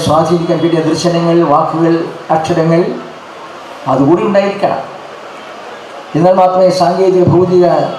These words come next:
സാങ്കേതിക സമ്മർദ്ദങ്ങളെക്കാൾ ഉപരിയായി മനുഷ്യ മനസ്സുകളെ സംസ്കൃതീകരിക്കുന്നതിനുള്ള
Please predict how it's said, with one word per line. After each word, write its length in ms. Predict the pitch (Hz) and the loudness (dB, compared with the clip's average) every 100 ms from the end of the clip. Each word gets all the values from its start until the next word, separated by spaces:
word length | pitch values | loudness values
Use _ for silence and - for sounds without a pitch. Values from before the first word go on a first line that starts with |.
| - - - - - - - - | -12 -16 -16 -18 -18 -18 -14 -4
സാങ്കേതിക 680 | 147 151 170 170 165 156 160 143 151 | 0 2 2 2 2 2 0 0 0
സമ്മർദ്ദങ്ങളെക്കാൾ 720 | 151 165 156 156 147 143 147 139 | 0 0 0 0 0 2 2 2
ഉപരിയായി 500 | 151 156 156 156 175 202 - - - - - - - - - - | 4 4 4 4 2 0 -8 -14 -16 -16 -16 -14 -14 -14 -12 -2
മനുഷ്യ 340 | 139 170 - 170 | 0 2 0 0
മനസ്സുകളെ 480 | 160 165 - 160 160 - | 2 0 0 0 0 0
സംസ്കൃതീകരിക്കുന്നതിനുള്ള 1120 | 180 175 175 180 175 170 170 170 165 165 170 | -2 0 2 2 4 2 2 2 2 2 2